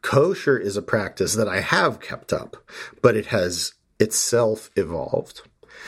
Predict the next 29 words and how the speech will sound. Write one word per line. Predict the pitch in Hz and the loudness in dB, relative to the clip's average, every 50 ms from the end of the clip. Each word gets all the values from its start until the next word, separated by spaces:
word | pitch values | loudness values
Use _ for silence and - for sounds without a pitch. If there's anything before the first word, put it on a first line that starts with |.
| - - - - - - _ | -16 -16 -16 -16 -18 -16 _
Like | - - 107 117 131 135 131 131 | -6 -2 2 2 2 4 4 2
I | |
said | 113 - 123 107 | 2 2 0 -2
before, | 98 92 - 92 85 - | -2 -4 -6 -4 -4 0
kind | - 135 131 123 | 2 2 2 2
of | 113 | 2
in | 113 107 | 0 0
the | 101 | -2
same | - - 104 95 87 | -2 -2 -4 -4 -4
pattern. | 85 95 85 80 80 78 80 - | -2 -2 -2 0 -2 -2 -4 -2
Back | - - 104 110 107 - | 0 0 0 0 0 0
in | 104 | -2
the | 92 | 0
day, | 80 90 85 78 80 - - - | 0 0 0 0 -2 -4 -4 -2
I | 87 | -2
used | 87 85 85 82 - - | 0 0 0 -2 -2 -4
to | - 80 | -4 -4
be, | 73 80 78 76 73 71 69 - - | -2 -2 -2 -2 -2 -2 -4 -4 -4
like, | 73 67 60 62 - - - - _ _ _ _ _ _ - | -4 -4 -4 -8 -10 -16 -20 -20 _ _ _ _ _ _ -6
uh, | - 73 143 - 131 - - - | -4 -2 -2 -2 -4 -6 -6 -4
incredibly | - 82 80 - - 98 95 87 82 73 78 80 78 78 78 76 - _ _ | -4 -4 0 2 2 2 2 0 -2 -4 -4 -4 -2 -4 -6 -6 -10 _ _
stringent | - - - - 101 101 92 82 - - 85 - - - | -6 -4 -2 0 0 0 0 -2 -4 -6 -8 -4 -4 -2
about | 95 85 76 69 - - | -2 -2 -2 -4 -6 0
kosher. | - - 117 117 107 - - 104 101 98 95 - - - - - - - - | 2 2 2 2 2 2 2 2 2 0 -4 -8 -14 -16 -16 -16 -16 -8 -4
Like, | - 78 71 69 - - - - | -2 0 0 -2 -4 -6 -4 -2
I | 82 82 85 | 0 0 0
would, | 80 80 80 76 76 78 - - - - | 0 0 -2 -2 -4 -8 -10 -10 -8 -4
I | - 78 76 78 | -4 -2 0 0
would | 71 69 71 71 71 65 - - - | 0 0 -2 -2 -2 -2 -4 -6 -6